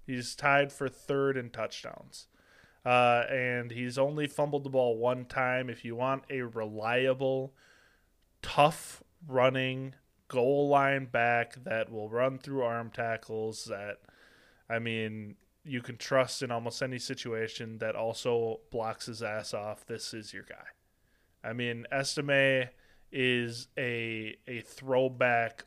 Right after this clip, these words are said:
old school type of guy. And, you know, I, I brought up the, the cold weather back because of Estime. I mean, he is, like,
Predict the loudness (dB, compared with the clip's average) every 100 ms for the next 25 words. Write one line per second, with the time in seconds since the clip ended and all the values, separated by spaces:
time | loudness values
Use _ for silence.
0 | -6 -4 -2 -6 -12 -10 -6 -4 -4 -4
1 | -6 -4 -6 -4 -2 -2 -2 -4 -12 -20
2 | -14 -2 2 2 2 -2 -10 -14 _ _
3 | -2 0 0 0 -2 0 2 2 4 6
4 | 8 8 4 -2 -4 -2 -4 -10 -6 2
5 | 4 4 0 -2 0 0 0 0 2 2
6 | 0 -8 -20 _ -20 _ _ -6 -4 2
7 | 2 2 -2 -6 -8 -8 -12 -12 -14 -10
8 | -8 -6 -6 -8 -6 -2 0 0 -4 -4
9 | -2 0 -2 0 2 2 0 -10 -20